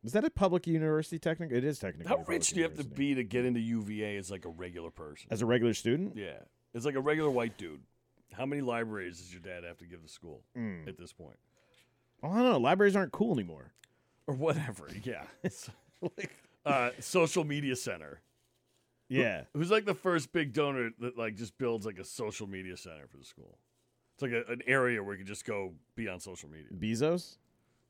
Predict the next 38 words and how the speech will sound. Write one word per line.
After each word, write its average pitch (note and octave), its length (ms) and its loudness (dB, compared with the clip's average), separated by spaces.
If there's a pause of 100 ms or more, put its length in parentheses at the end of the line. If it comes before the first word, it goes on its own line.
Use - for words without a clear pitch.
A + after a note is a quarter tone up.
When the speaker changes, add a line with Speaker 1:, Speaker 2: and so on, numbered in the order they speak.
(140)
Speaker 2:
Probably. C2 340 -16
I E2 120 -12
don't A1 140 -18
know. G1+ 180 -20
I - 60 -4
mean, D3 140 0
so B2 120 2
Speaker 1:
Jack? A2 80 6 (120)
Speaker 2:
many, - 60 -8
so - 140 -6
many C3+ 200 -6
rich D#2+ 200 -12
assholes. D2+ 560 -14 (100)
Speaker 1:
<laughs> - 100 -12
That's B2+ 200 -6
Speaker 2:
right? G2 80 -12
Speaker 1:
true. A2 240 -2
Speaker 2:
I F2+ 40 -10
mean, E2+ 180 -12 (180)
Speaker 1:
Yeah. G2+ 200 -4 (1120)
There's E3+ 180 4
a, A#3 60 6
yeah, F3 160 8
that, A#2 260 0
that's C#3+ 220 2
a D#3+ 40 0
good B2+ 180 0
point. F#2+ 320 -2
Yeah. F2+ 200 -6 (1120)
I B2 60 -2
don't G#3 140 6
even D#3 160 4
know B2+ 160 8
if G2 60 -2
schools A2+ 280 2
have G2+ 160 0
libraries F#2 460 -4
anymore. C2+ 440 -20